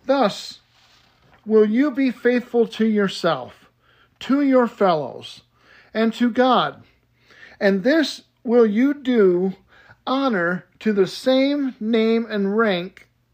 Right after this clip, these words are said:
of secret master, which, like other Masonic honors, degrades if it is not deserved." That's, uh, Albert Pike from Magnum Opus,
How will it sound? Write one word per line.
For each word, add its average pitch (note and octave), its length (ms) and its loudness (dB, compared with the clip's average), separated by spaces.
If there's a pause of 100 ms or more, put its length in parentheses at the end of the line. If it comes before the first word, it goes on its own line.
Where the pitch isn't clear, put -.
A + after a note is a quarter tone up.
(220)
of D#3+ 180 -4
secret A3 500 -2
master, D3 640 -8 (720)
which, A3 460 0
like F#3 340 0
other C#4 260 0
Masonic F#3+ 640 -4
honors, D#3 580 -6 (460)
degrades G3 920 -2 (460)
if F#3+ 200 2
it G3+ 120 6
is E3 200 -4
not G3 540 -2 (480)
deserved." D3+ 720 -8 (1300)
That's, F3+ 340 -6
uh, E3+ 260 -4
Albert A3+ 400 -2
Pike A3 340 -4
from E3+ 480 -4 (840)
Magnum F#3+ 540 -2
Opus, A#3+ 640 -4